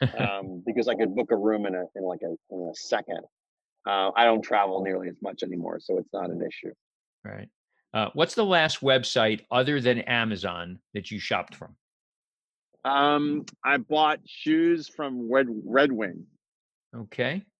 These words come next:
Speaker 1: Red Wing. Uh, something that you're not good at, but you wish that you were.
Speaker 2: I'd like to be a better golfer than I am, <laughs> but I don't have the time for it.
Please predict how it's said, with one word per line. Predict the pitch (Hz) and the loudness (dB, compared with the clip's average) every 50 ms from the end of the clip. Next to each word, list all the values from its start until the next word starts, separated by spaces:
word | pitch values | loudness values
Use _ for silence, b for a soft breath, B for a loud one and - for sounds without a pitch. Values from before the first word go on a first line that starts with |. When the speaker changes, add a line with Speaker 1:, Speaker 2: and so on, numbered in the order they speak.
| _ _ _ _ | _ _ _ _
Speaker 1:
Red | 104 101 101 101 101 | -12 -10 -10 -8 -6
Wing. | 110 117 135 165 185 180 - b b b b b b b | -6 -6 -6 -6 -6 -10 -12 b b b b b b b
Uh, | 113 113 113 110 - - | -2 0 0 -2 -4 -4
something | - - - 208 208 - 226 190 | -2 0 2 2 2 0 0 0
that | 170 156 - - | 0 0 2 2
you're | 131 127 | 2 4
not | 127 139 160 165 - - | 4 4 4 2 2 2
good | - 139 123 110 | 4 4 6 6
at, | 101 98 101 110 - - _ _ _ _ _ - | 6 4 4 2 0 -4 _ _ _ _ _ -2
but | 120 113 | 0 0
you | 107 113 113 | 0 0 2
wish | 117 135 131 - - | 4 2 2 2 0
that | 131 117 - - | -2 -2 -2 -2
you | 117 107 | -2 -2
were. | 98 92 87 - - _ _ _ _ _ _ _ _ _ _ _ _ _ _ _ _ _ _ _ _ _ _ _ _ _ _ _ _ _ _ _ _ _ _ _ _ _ _ _ _ _ _ _ _ _ _ _ _ _ _ _ _ _ _ _ _ _ _ _ _ _ _ _ _ _ _ _ - | -2 -4 -6 -8 -12 _ _ _ _ _ _ _ _ _ _ _ _ _ _ _ _ _ _ _ _ _ _ _ _ _ _ _ _ _ _ _ _ _ _ _ _ _ _ _ _ _ _ _ _ _ _ _ _ _ _ _ _ _ _ _ _ _ _ _ _ _ _ _ _ _ _ _ -4
Speaker 2:
I'd | 190 214 180 | -2 0 4
like | 190 233 226 - | 4 4 4 4
to | - | 4
be | 151 160 151 | 6 6 6
a | 113 | 6
better | - 123 123 123 110 | 6 6 6 6 4
golfer | 92 117 107 107 104 - - 104 87 | 4 4 2 2 2 -2 -6 -8 -6
than | 85 92 92 | -8 -8 -10
I | 90 90 | -10 -10
am, | 90 87 92 90 - _ _ _ _ - | -12 -12 -14 -16 -20 _ _ _ _ -16
<laughs> | - - - - - - - - - | -12 -10 -10 -4 -4 -4 -4 0 2
but | 175 - - - - 156 - - - | 0 0 2 2 2 2 2 0 0
I | 135 135 143 139 | 2 2 4 6
don't | 127 | 6
have | 143 151 151 147 143 123 | 6 6 6 4 2 -2
the | 107 | -4
time | - - 117 117 113 98 | -2 -2 -2 -2 -2 -4
for | - 104 101 98 | -8 -8 -10 -10
it. | - | -10